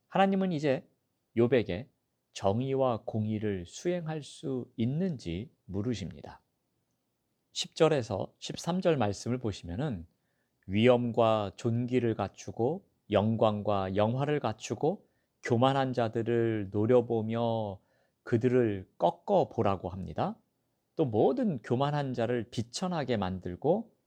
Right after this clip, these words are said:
악한 자들을 짓밟아서 모두 땅에 묻어보라고 하십니다. 또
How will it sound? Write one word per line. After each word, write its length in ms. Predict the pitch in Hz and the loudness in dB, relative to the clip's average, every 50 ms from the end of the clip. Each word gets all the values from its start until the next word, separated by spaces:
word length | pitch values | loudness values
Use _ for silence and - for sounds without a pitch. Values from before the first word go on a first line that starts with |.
| _ _ _ _ _ | _ _ _ _ _
악한 520 | - 90 - - - - 131 123 117 113 | 0 0 0 0 -4 -4 -2 -2 -2 -2
자들을 640 | 107 107 95 90 98 98 95 127 160 156 110 87 - _ _ _ _ _ _ | -2 -2 -4 -4 -4 -2 2 4 4 4 4 0 -6 _ _ _ _ _ _
짓밟아서 920 | - - 123 - - - 175 160 156 156 131 101 - - 107 113 98 - _ _ _ _ | -10 -8 -8 -8 -4 0 0 0 0 0 -4 -6 -4 -2 -2 -2 -2 -4 _ _ _ _
모두 320 | _ 98 78 80 85 98 95 - | _ -10 -10 -6 -6 -6 -6 -4
땅에 420 | - 135 139 139 139 143 156 180 - _ | -4 -4 -4 -4 -6 -8 -8 -10 -12 _
묻어보라고 1000 | - 92 90 90 87 135 165 175 175 143 120 101 85 - - 92 87 82 85 87 _ | -12 -10 -10 -4 0 2 2 2 2 0 -2 -2 -4 -4 -8 -8 -8 -10 -12 -16 _
하십니다. 520 | - 135 - - - 87 78 - - - _ _ _ _ _ _ _ _ _ _ _ _ _ _ _ | -14 -14 -12 -10 -10 -10 -10 -12 -16 -20 _ _ _ _ _ _ _ _ _ _ _ _ _ _ _
또 340 | - 139 123 147 196 - _ | 4 4 4 4 2 -2 _